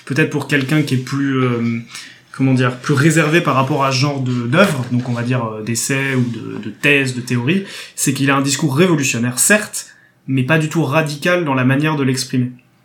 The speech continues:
Donc ça passe par le déminage, ça passe par les mots employés, ça passe par le fait de ne pas s'antagoniser, euh, bah, des institutions ou des personnes nommément,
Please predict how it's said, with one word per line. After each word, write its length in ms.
Donc 260
ça 180
passe 240
par 140
le 140
déminage, 520
ça 160
passe 200
par 180
les 100
mots 180
employés, 440
ça 160
passe 280
par 260
le 100
fait 260
de 120
ne 100
pas 160
s'antagoniser, 960
euh, 540
bah, 140
des 200
institutions 760
ou 80
des 80
personnes 480
nommément, 480